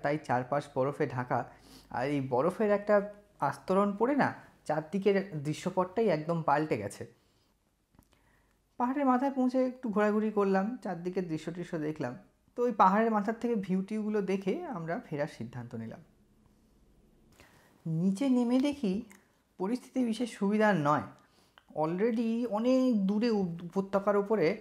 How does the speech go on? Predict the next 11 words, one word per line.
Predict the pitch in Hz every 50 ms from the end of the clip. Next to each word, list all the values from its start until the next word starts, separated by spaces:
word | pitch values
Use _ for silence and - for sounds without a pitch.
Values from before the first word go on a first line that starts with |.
| - - - _ _ - -
বৃষ্টির | 147 147 156 160 - - - 202 196 190
ছায়া | 196 - - 196 202 214
দেখা | 190 170 160 - 123
যাচ্ছে, | 113 104 - - 123
তার | - 143 147
মানে | 156 170 180 185
কিছুক্ষণের | 190 - 165 - 185 190 - 196 190 190
মধ্যেই | 185 180 170 160 196 196
বৃষ্টি | 185 147 147 147 - - - 165 160 139
এলো | 135 139 147 143
বলে। | 123 110 107 101 98 95